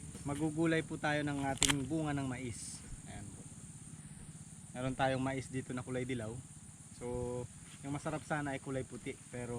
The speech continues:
wala po tayo ngayon na puti. Kaya ito na lang muna. So, kukuha lang tayo ng ilang perasong bunga. Yung medyo ano na.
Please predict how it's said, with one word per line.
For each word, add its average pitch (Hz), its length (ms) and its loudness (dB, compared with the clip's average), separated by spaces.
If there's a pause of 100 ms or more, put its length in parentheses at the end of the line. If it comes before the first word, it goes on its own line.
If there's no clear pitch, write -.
(200)
wala 117 80 -2
po - 160 -8
tayo 117 240 -2
ngayon 117 240 -4 (640)
na 117 80 -2 (480)
puti. 123 240 -4 (400)
Kaya 107 240 -6
ito 120 160 -4
na 117 80 -2
lang 110 160 -4
muna. 98 240 -6 (800)
So, 107 160 -12
kukuha 139 320 0
lang 143 80 -2
tayo 135 240 0
ng 139 80 -4
ilang 131 160 -4
perasong 127 480 -2
bunga. 120 320 -4 (400)
Yung 110 160 -2
medyo 117 400 -2
ano 110 160 -4
na. 123 80 -8